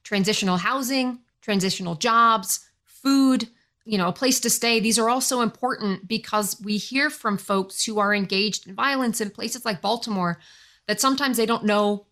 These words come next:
when their next meal is gonna come or from where. They don't know where they're gonna sleep. And so programs that provide some transitional support to help people meet those basic needs are really important. There are programs that exist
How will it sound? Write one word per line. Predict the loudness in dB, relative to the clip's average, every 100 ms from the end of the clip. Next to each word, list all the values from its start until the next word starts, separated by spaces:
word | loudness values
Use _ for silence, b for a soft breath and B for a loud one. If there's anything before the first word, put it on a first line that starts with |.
| _
when | -2 0
their | 2
next | 0 -2 -2
meal | 0 0
is | 0 0
gonna | 0 -2 -2 _ _
come | 2 4 4 0
or | -2
from | -4 -2 0
where. | 2 2 2 0
They | -2
don't | 0
know | -2
where | 0 0
they're | 0
gonna | -2 -2
sleep. | -2 0 -2 -4 b b
And | -2 0
so | 0 -2
programs | 0 2 2 2 2 2 0
that | -2 -4 -4
provide | -2 4 4 4 0
some | 0 0 0
transitional | 0 2 2 2 2 -2
support | -4 -6 -4 0 0 -2
to | -8
help | -4 -4 -4
people | -4 0
meet | 0 0 -2
those | -4
basic | -2 -2 -2 -4
needs | -6 -4 -4 -2
are | -2
really | 0 -2 -4
important. | -8 -10 -12 -14 _ _
There | -2 2 2 4
are | 2
programs | 0 0 0 0 -2 -2 -2
that | -2 -2
exist | -2 -2 -2 0 -2 -4